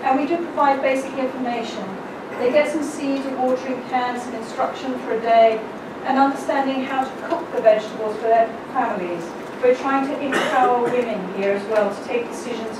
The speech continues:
for them and their families. In the current, uh, project we have in Indonesia, the U S A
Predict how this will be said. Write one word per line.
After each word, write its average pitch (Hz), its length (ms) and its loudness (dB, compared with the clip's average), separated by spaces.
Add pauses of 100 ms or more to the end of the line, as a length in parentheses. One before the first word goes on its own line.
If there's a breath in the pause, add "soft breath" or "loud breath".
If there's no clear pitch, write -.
for 220 160 0
them 220 240 2 (160)
and 220 180 -6
their 208 220 0
families. 185 520 -4 (1600)
In 285 140 2
the 277 160 2
current, 320 560 4
uh, 254 240 10 (120)
project 302 360 2
we 254 60 -2
have 254 240 0
in 247 80 -2 (100)
Indonesia, 254 480 -2
the 214 140 -2
U 214 180 0
S 240 220 2
A 240 160 2